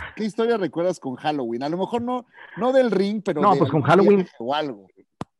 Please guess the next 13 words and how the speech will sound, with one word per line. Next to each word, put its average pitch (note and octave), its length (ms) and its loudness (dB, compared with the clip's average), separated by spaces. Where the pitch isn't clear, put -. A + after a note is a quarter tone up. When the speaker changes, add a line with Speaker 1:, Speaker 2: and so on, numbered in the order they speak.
Speaker 2:
No, F#3+ 200 0
pues, C3+ 160 -4
con C#3 180 -4
Halloween, F3 480 2
este, B2 760 0
híjole, D3+ 280 4
no D#3+ 180 2
sé E3+ 100 0
cuándo E3+ 320 -2
llegó E3 540 2
y D#3+ 140 0
se B2+ 180 -6
quedó, D3 440 0